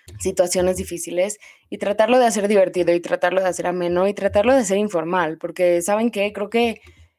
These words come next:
estar aquí sentada yo con ustedes se me hace las cosas más cool, más liberadoras que hay, y entonces también quiero que ustedes sean parte de esto. Así que vamos a crear un nuevo segmento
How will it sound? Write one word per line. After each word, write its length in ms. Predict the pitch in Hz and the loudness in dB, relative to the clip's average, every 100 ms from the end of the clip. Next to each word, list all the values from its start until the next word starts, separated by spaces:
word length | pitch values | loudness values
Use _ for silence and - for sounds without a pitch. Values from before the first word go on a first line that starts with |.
| _ - | _ -6
estar 240 | 196 208 | 0 2
aquí 220 | 220 214 | 2 0
sentada 460 | 208 196 190 202 - _ | -2 2 4 4 2 _
yo 320 | - 170 185 | -4 2 2
con 160 | 185 185 | 2 0
ustedes 800 | 175 - 175 180 202 240 - - _ _ | -2 0 2 4 2 -2 -8 -10 _ _
se 160 | - 196 | -8 -2
me 80 | 196 | 0
hace 200 | 196 220 | 2 2
las 180 | 190 190 | 2 0
cosas 240 | 190 196 | -4 -4
más 280 | 208 196 - | -2 -2 -2
cool, 300 | 208 196 202 | 0 0 0
más 200 | 202 196 | -2 -2
liberadoras 640 | 202 196 170 175 175 180 | 0 2 2 2 2 0
que 120 | - 165 | -2 0
hay, 420 | 170 185 247 - | 2 0 -2 -10
y 280 | - 185 185 | -10 -6 -4
entonces 800 | 180 175 196 202 220 220 - - _ | -2 -2 -2 -2 -4 -4 -6 -8 _
también 320 | 208 214 220 | 2 2 2
quiero 160 | 247 240 | 2 2
que 80 | |
ustedes 280 | 208 233 247 | 0 2 2
sean 140 | 214 180 | 2 -2
parte 240 | 175 - | -4 -6
de 80 | 160 | -8
esto. 300 | 156 165 156 _ - - _ _ | -10 -16 -20 _ -20 -20 _ _
Así 240 | 190 214 | -2 0
que 80 | 214 | 2
vamos 240 | 226 247 262 | 4 4 4
a 60 | |
crear 260 | - 185 185 | 4 4 6
un 80 | 196 | 6
nuevo 200 | 185 185 | 4 4
segmento 800 | 185 165 180 180 190 220 - | 2 2 0 2 2 2 -2